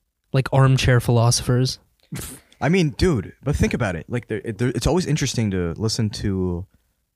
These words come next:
Speaker 2: uh, philosophical entertainers because I, I really don't think they're philosophers. Like, like
Speaker 1: Like
Speaker 2: Alan
Speaker 1: who?
Speaker 2: Watts.
Speaker 1: I think he's a philosopher.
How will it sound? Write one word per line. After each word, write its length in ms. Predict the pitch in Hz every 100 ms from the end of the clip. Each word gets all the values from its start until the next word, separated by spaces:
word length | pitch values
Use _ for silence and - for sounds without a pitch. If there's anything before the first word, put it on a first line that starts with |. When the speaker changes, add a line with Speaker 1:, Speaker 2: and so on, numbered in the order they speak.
| -
Speaker 2:
uh, 680 | 53 50 50 50 50 50 -
philosophical 760 | - 135 117 - 110 113 110 101
entertainers 580 | - 98 90 110 101 85
because 160 | - 85
I, 180 | 82 95
I 60 | 92
really 240 | 90 92
don't 160 | 82 82
think 140 | 85
they're 240 | - 73 65 - _
philosophers. 640 | - 76 - - - - - -
Like, 220 | 127 _ _
like 120 | 85
Speaker 1:
Like 140 | 127 110
Speaker 2:
Alan 100 | 127
Speaker 1:
who? 60 |
Speaker 2:
Watts. 320 | 87 90 - - _ _ _ -
Speaker 1:
I 60 |
think 160 | 190 370
he's 100 | 147
a 60 | 127
philosopher. 520 | 117 117 - 156